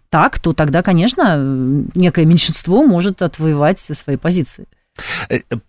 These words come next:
Speaker 2: просто вот Ипатий, например, пишет, вот во Франции решили не повышать цены на бензин. Вот же пример народного единства. Большинству не нравится, что цены растут,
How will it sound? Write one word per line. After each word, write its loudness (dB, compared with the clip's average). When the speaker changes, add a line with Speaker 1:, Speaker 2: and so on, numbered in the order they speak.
Speaker 2:
просто -2
вот -2
Ипатий, 0
например, 0
пишет, -4
вот -2
во 2
Франции 0
решили 0
не 2
повышать 0
цены 2
на 2
бензин. -2
Вот -2
же -4
пример 0
народного -2
единства. -6
Большинству -2
не 2
нравится, 2
что -6
цены -2
растут, -6